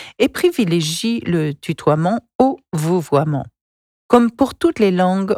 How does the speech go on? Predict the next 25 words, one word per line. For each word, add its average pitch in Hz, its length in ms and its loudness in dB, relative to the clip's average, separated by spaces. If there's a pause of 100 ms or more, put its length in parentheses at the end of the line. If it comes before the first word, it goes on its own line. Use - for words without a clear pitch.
(100)
on 208 100 2
constate 302 720 0
des 165 180 2
variations 190 680 0
régionales, 160 880 0 (320)
comme 170 240 4
le 156 160 2
joual 165 600 0 (180)
à 165 80 2
Montréal 160 680 2 (360)
ou 185 240 2
le 160 180 2
magoua, 165 680 0 (300)
parlé 185 360 2
dans 160 160 0
la 147 140 -2
région 165 460 0
des 170 160 -2
Trois-Rivières. 156 880 -2 (560)
Une 294 200 4
autre 381 300 0
particularité 190 1040 0
du 180 140 -2
français 180 440 -2
canadien 160 640 2